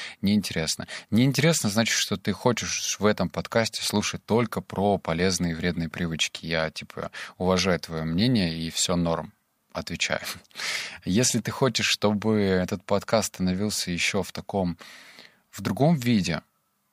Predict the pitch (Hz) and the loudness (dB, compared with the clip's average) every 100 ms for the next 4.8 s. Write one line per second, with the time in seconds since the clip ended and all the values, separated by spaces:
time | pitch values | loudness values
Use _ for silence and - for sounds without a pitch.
0 | _ _ _ - 131 123 - 92 76 76 | _ _ _ -2 0 0 0 -2 -2 -8
1 | _ _ _ - - - - - - 98 | _ _ _ 0 2 2 -4 -8 -2 -2
2 | 92 - 85 80 - - - - - 127 | -2 -2 -2 0 -2 0 -4 -4 -4 -4
3 | 110 _ _ - 90 90 90 107 107 - | -4 _ _ -10 -6 -2 0 0 -2 -2
4 | 90 - 82 85 - - - | -4 -4 -6 -6 -4 -4 -4